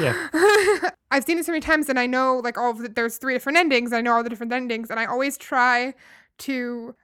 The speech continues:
Speaker 2: figure out who's not, when, you know, he's, Tim Curry's character Wadsworth is explaining,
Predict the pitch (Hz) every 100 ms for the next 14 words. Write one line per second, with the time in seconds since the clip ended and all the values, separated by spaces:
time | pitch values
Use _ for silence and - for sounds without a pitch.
0 | - 285 285 277 - - 254 254 226 240
1 | 240 - 254 247 247 247 233 262 - _
2 | _ _ _ - 262 247 - 233 233 240
3 | 240 226 226 233 226 233 233 - 247 233